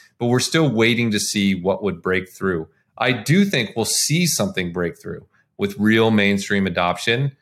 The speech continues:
within that time period that you looked. Um, so, you know, broadly speaking, I'm excited for the Ethereum ecosystem. And then I'm waiting to see what is the thing that really catches fire, right? What is the thing that is the next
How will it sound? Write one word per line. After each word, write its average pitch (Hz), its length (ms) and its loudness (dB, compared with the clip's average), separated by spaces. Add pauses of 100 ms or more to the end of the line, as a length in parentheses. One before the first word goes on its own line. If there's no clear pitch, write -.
(180)
within 107 300 0
that 98 220 2
time 98 320 -2
period 90 360 -2
that 92 100 -4
you 85 240 -8
looked. 120 380 -2 (460)
Um, 98 640 2 (220)
so, 107 460 2
you 113 120 0
know, 101 100 2
broadly 120 500 2
speaking, 98 460 -2
I'm 95 100 0
excited 98 500 0
for 92 520 -2
the 98 100 -2
Ethereum 101 560 0
ecosystem. 98 720 -6 (420)
And 101 160 0
then 101 400 2
I'm 104 140 -2
waiting 123 320 2
to 120 60 -4
see 98 280 -4
what 117 200 -2
is 151 160 -4
the - 80 -8
thing 104 420 0
that 92 160 -2
really 98 240 0
catches 90 400 -8
fire, 90 500 -8 (380)
right? 92 160 -2
What 101 180 0
is 113 140 -2
the 107 80 -4
thing 98 420 0
that 90 160 0
is 90 180 -6
the 92 100 -6
next 98 640 -4